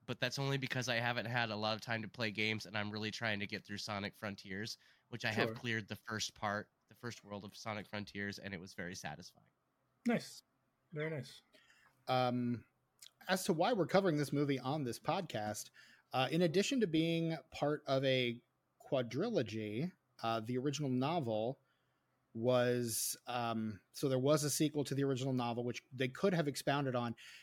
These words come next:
Speaker 3: Actually, there was a film made of the first book in the L A Quartet, uh, Brian De Palma's, not to reinvoke Brian De Palma, but Brian De Palma's The Black Dahlia.
Speaker 1: Black Dahlia, yeah.
Speaker 3: But it had
Speaker 1: With
Speaker 3: nothing
Speaker 1: Josh
Speaker 3: to do
Speaker 1: Hartnett.
Speaker 3: with Josh Hartnett.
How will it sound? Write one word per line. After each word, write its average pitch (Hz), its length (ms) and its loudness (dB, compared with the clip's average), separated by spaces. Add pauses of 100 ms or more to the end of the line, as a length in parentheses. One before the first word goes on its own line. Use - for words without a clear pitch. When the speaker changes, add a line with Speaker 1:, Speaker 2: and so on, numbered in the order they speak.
(240)
Speaker 3:
Actually, 175 680 2 (100)
there 135 300 2
was 143 340 4
a 294 60 2
film 196 360 0
made 160 280 4
of 131 160 0
the 131 100 -2
first - 800 0 (440)
book 143 400 0 (120)
in 160 220 6
the 165 140 8
L 135 160 4
A 131 80 4
Quartet, 117 640 -2 (120)
uh, 113 260 -2
Brian 135 320 2
De 135 80 2
Palma's, 131 640 2 (180)
not 123 160 0
to 123 80 -6
reinvoke 120 420 0
Brian 123 200 0
De 107 80 -4
Palma, 131 300 -2
but 110 160 -8
Brian 135 200 6
De 127 60 0
Palma's 135 300 0
The - 80 -8
Black 123 280 2
Dahlia. 117 560 2 (140)
Speaker 1:
Black 120 140 -4 (120)
Dahlia, 123 400 0
yeah. 120 280 -2 (320)
Speaker 3:
But 147 120 4
it 151 60 0
had 156 140 6
Speaker 1:
With 151 80 6
Speaker 3:
nothing 160 320 6
Speaker 1:
Josh 165 140 2
Speaker 3:
to - 20 -4
do 160 60 6
Speaker 1:
Hartnett. 156 400 4 (200)
Speaker 3:
with 147 160 8
Josh 127 220 6
Hartnett. 123 380 6